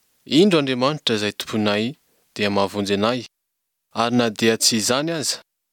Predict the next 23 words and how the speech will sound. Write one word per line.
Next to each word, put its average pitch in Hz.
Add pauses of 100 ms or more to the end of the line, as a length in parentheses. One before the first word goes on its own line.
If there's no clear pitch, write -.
aoka 131
fantatrao 117 (320)
fa -
ny 107
sary 113
olona 110
volamena 110 (360)
dia 98
tsy -
ho 208
tomponay." 107 (1120)
Sandraka, 151 (400)
Mesaka 123 (280)
ary 107
Abednego 104 (380)
dia 107
natsipy 98
tao 110
anaty 98
lafaoro 120
misy 95
afo 104
mirehitra. 104